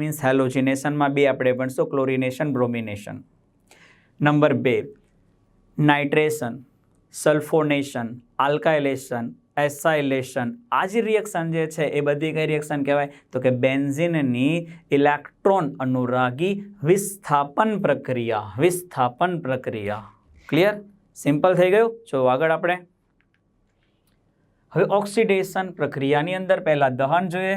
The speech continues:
સી સિક્સ એચ સિક્સ દહન કરીએ એટલે હંમેશા આ મળે છે. જ્યારે પણ આપણે હાઇડ્રોકાર્બન છે એનું દહન કરીએ છીએ ત્યારે મિત્રો શું મળી રહ્યું છે? alkane-માં જોયું તો alkene-માં જોયું, alkyne-માં જોયું, એરિનમાં પણ જોઈશું કે હંમેશા દહન કરવાથી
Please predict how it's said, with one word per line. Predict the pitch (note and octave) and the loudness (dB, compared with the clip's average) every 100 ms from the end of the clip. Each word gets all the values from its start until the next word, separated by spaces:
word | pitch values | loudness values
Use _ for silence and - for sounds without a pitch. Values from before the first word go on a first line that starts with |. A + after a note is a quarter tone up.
| F#3+ - - | -6 -16 -8
સી | D3+ | -6
સિક્સ | D3 F#3+ F#3+ | 0 -2 0
એચ | E3 D#3 | 0 0
સિક્સ | F3 E3+ - - _ | -2 -8 -8 -20 _
દહન | D3+ D#3+ F#3 | 2 4 2
કરીએ | F#3 F3+ F3+ | 2 0 2
એટલે | E3 | 0
હંમેશા | D#3+ E3+ E3 E3+ E3+ - - _ _ _ _ _ _ - - - C#3+ | -2 -4 -2 -4 -4 -10 -20 _ _ _ _ _ _ -20 -20 -8 -2
આ | C3+ | 0
મળે | C3 G#2 | 0 -2
છે. | - - _ _ - | -6 -16 _ _ 0
જ્યારે | C3 F3 F3+ G#3 A#3 | 4 6 6 4 4
પણ | A3+ G#3+ | 2 2
આપણે | F#3+ F#3+ F#3+ | 2 2 2
હાઇડ્રોકાર્બન | F3 C3+ D#3 D3+ A3 F#3 E3+ D#3+ E3 | 2 2 0 2 2 2 0 0 -2
છે | D#3 | -2
એનું | D#3+ D#3+ C3+ | -2 -4 -2
દહન | C3+ E3 E3 | -2 -2 -2
કરીએ | D#3+ D#3 D#3 | -2 0 -2
છીએ | D3+ D3+ | 0 -2
ત્યારે | D3+ D3 D3 | 0 0 0
મિત્રો | D3 D3 D3 D3 | -2 -4 -4 -2
શું | C#3+ D3+ D3 | -2 -4 -2
મળી | C#3+ D3 | 0 2
રહ્યું | C#3+ C#3 C#3+ | 2 2 0
છે? | C#3+ C#3+ | -2 0
alkane-માં | B2+ C3 D3 D3 D3 C#3+ | 0 0 -4 -4 -4 -4
જોયું | C#3+ C#3+ | 0 0
તો | C#3+ B2 | 2 0
alkene-માં | B2+ C#3+ D3 D3 | -2 -6 -4 -4
જોયું, | C#3+ C#3+ A#2+ | -2 0 0
alkyne-માં | B2+ D#3 D#3 D#3 D3 | 0 0 0 0 -2
જોયું, | C#3+ C#3+ D3 | -4 -4 -2
એરિનમાં | D3+ E3+ A3+ G3 E3 | 0 2 0 2 0
પણ | D#3+ D#3 | 0 -4
જોઈશું | D3 D3+ D3 D#3 | -6 -8 -8 -10
કે | D3+ D3+ D3 | -4 -2 -2
હંમેશા | C#3+ D3+ D3 D#3 | -2 -4 -2 -2
દહન | D3 D3+ D3+ | 0 0 -2
કરવાથી | C#3+ D3 D3+ D3+ F#3+ G3 C3 | -2 0 0 0 0 0 -2